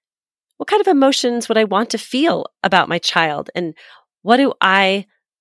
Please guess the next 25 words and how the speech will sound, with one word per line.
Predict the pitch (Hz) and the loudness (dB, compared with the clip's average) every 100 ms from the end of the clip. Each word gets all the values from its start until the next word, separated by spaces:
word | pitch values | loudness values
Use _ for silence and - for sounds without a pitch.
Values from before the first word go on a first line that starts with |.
| _ _ _ _ _ _ _ _ - | _ _ _ _ _ _ _ _ -6
want? | 165 214 - | 0 0 0
What | - | -4
kind | 202 | -6
of | 180 - | -6 -8
parent | - 175 - | -4 -4 -4
do | 180 | -6
I | |
want | 156 151 | -6 -8
to | - | -8
be? | 190 185 151 _ _ _ - - - - - _ _ _ _ _ | -6 -6 -8 _ _ _ -20 -20 -20 -20 -20 _ _ _ _ _
So | - - 226 208 - - | -4 2 4 2 -2 -4
I | |
like | 226 285 - | 0 0 -2
the | |
question | - 202 - 202 | -6 -4 -2 -2
is, | 190 - _ _ _ _ _ _ _ - | -4 -6 _ _ _ _ _ _ _ -8
what | 294 392 _ _ - - _ _ | -4 -4 _ _ -20 -20 _ _
is | 226 220 | 2 2
it | 233 | -2
you | 180 180 | -4 -8
most, | 175 185 302 302 - 156 | -2 2 2 0 -8 -8
most | 156 143 - | -8 -8 -12
want? | - - - - _ _ _ _ _ _ _ _ - | -12 -12 -16 -20 _ _ _ _ _ _ _ _ -10
Right? | 156 240 - _ - - - | -8 -8 -10 _ -20 -20 -2
Not | 214 311 | 2 4